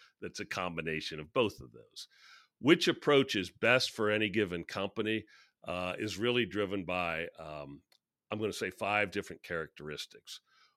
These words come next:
One is, uh, kinda current and near-term scale of the business. Two is your funding. Three is, uh, your in-house managerial or management capacity.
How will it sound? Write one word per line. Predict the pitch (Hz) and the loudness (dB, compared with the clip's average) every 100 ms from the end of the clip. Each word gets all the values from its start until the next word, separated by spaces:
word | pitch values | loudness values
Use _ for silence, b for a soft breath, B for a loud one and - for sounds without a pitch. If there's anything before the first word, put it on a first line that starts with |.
| - | -12
One | - 113 123 123 | 2 6 6 8
is, | 104 92 - - | 6 6 -2 -8
uh, | 82 - | -8 -8
kinda | - 98 85 | -4 -2 -2
current | - - 127 120 120 113 | -4 0 2 4 4 2
and | 101 92 95 | -4 -2 0
near-term | 104 104 - 101 90 78 | 0 -2 -6 -6 -6 -6
scale | - - 98 90 85 | -6 0 0 0 -2
of | 69 | -6
the | 73 | -10
business. | 65 82 71 - - - - _ _ _ _ - | -4 -4 -4 -14 -16 -16 -16 _ _ _ _ -12
Two | - 127 120 | -4 0 2
is | 110 95 87 - - | 4 2 0 -8 -8
your | 85 | -8
funding. | - 113 101 82 62 - _ _ _ _ _ - | -2 -2 -2 -4 -10 -16 _ _ _ _ _ -10
Three | - 127 131 117 | 0 4 6 6
is, | 101 98 95 - - | 6 4 -2 -6 -8
uh, | |
your | 92 95 90 | -6 -4 -6
in-house | 101 107 87 98 92 - - | -4 -4 -2 -4 -4 -6 -10
managerial | 90 90 92 87 80 95 104 98 87 | -8 -4 -4 -4 -6 -4 -2 -2 -2
or | 82 82 | -6 -8
management | 82 87 104 92 - 78 - | -6 -4 -4 -6 -8 -14 -14
capacity. | - - 71 69 - 64 - - - | -20 -12 -10 -8 -10 -10 -14 -20 -20